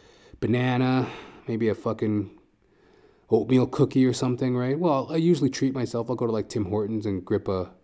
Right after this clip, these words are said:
grip a fucking oatmeal cookie or something, right? Something to get the blood sugars up, a little snack. But, like, yeah, like, usually I'm, so I wasn't that hungry. Hmm, was I angry? Well, I don't know.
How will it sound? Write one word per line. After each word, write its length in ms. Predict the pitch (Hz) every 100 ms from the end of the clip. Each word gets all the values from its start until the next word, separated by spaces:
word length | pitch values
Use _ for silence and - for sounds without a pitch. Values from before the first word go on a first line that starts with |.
| -
grip 200 | - 98
a 220 | 98 90
fucking 460 | 85 - 92 98 92
oatmeal 320 | 101 110 110
cookie 360 | 104 120 117 117
or 60 |
something, 460 | 113 120 120 127 127
right? 220 | 117 127 - _ _ _ _ -
Something 240 | - 175
to 40 | 127
get 160 | 120
the 80 | -
blood 260 | - 104 101
sugars 340 | 127 107 104
up, 200 | 117 120
a 20 |
little 140 | 104 104
snack. 540 | - - 113 120 - - - - - - - _ _ - - -
But, 160 | 135
like, 380 | 139 139 135 -
yeah, 280 | - 185 147
like, 180 | 135 139
usually 400 | 170 180 160 165
I'm, 260 | 147 143 170
so 140 | 220
I 20 |
wasn't 320 | 233 247 170
that 220 | 123 147 143
hungry. 560 | 147 160 165 190 202 - _ _ _ _ _ _ _ _
Hmm, 380 | 196 240 233 202
was 180 | 165 165
I 80 | 165
angry? 500 | 175 190 185 190 185
Well, 360 | 196 196 196 185
I 60 | 160
don't 140 | 117
know. 220 | 101 98